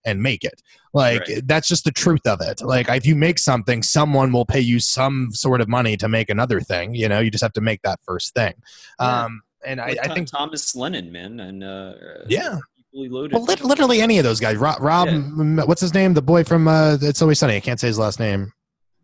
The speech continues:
Speaker 2: McElhenney?
Speaker 1: Yeah, I, for some reason, literally cannot say his last name. Don't know why.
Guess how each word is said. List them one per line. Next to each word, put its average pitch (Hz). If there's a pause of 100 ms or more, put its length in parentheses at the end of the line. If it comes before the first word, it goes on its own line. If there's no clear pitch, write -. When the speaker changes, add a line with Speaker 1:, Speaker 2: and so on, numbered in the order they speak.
(400)
Speaker 2:
McElhenney? 147 (500)
Speaker 1:
Yeah, 120
I, 147 (160)
for 151
some 147
reason, 123
literally 120
cannot 110
say 101
his 95
last 90
name. 85
Don't 104
know 95
why. -